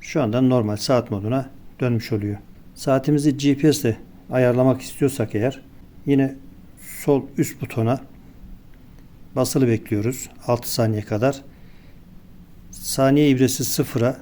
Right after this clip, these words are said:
bu alttaki göstergede bire geldiği anda şu anda uydu alımını yapmaya çalışıyor. Tabii biz kapalı ortamda olduğumuz için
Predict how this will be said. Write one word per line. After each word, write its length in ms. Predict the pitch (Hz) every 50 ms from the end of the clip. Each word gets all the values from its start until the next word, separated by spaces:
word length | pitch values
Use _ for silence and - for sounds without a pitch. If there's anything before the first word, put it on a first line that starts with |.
| - - - - -
bu 100 | - 139
alttaki 380 | 135 135 - 143 127 131 123
göstergede 520 | 117 127 123 123 - 135 123 123 113 117 117
bire 200 | 127 127 127 113
geldiği 360 | 120 117 117 127 131 135 113
anda 380 | 104 101 107 107 131 147 - - - - - - - - - - - - - - - - - - - - - - - - - - - - - - - - - - - - - - - - - - - - -
şu 200 | - - 151 139
anda 220 | 127 123 123 135 147 - - - - -
uydu 240 | 143 139 131 139
alımını 440 | 131 127 - - 120 120 135 151 151 - - - - - - - - - - - - - - - - - - - -
yapmaya 340 | 135 127 131 - 139 135 127
çalışıyor. 600 | 131 - 107 98 101 - - - 107 123 143 - - - - - - - - - -
Tabii 240 | - 143 131 131 123
biz 140 | 127 117
kapalı 340 | - - 127 117 - 131 127
ortamda 360 | 123 117 120 - 117 117 117
olduğumuz 380 | 117 120 120 131 120 113 101 95
için 260 | - - 151 160 156